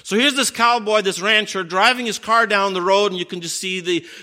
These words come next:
car driving down the road, and it's a dusty road. And,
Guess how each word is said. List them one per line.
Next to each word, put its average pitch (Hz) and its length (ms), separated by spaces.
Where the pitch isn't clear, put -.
car 180 280
driving 175 380
down 175 200
the 170 80
road, 175 320
and 160 220
it's 147 120
a 151 60
dusty 165 340
road. 160 300
And, 151 140